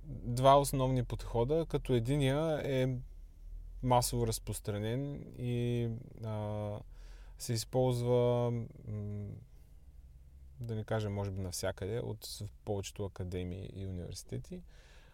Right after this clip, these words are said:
А именно, когато има курс за web development, а, в повечето случаи се започва с H T M L,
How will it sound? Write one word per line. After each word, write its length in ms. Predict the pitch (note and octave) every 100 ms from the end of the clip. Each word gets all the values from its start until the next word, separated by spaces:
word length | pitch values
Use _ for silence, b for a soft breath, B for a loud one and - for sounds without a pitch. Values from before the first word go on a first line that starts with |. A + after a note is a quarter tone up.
| b
А 60 | C#3
именно, 340 | D3+ C#3+ F3
когато 340 | F3+ - D3 D3+
има 180 | D3 B2+
курс 420 | C3 B2 - G#2
за 120 | G2+
web 200 | G2+ G2
development, 760 | F2+ F2 E2 E2+ F#2+ F#3+ G3 - - - - - -
а, 220 | A2 G2+ A2
в 100 | -
повечето 400 | C#3+ C3 - -
случаи 520 | C3+ - E3+ F3 D#3 - B B B
се 100 | -
започва 420 | C3 C3 C3+ B2+
с 140 | A#2 G#2
H 220 | - G3+
T 220 | - -
M 160 | F#2+
L, 80 | -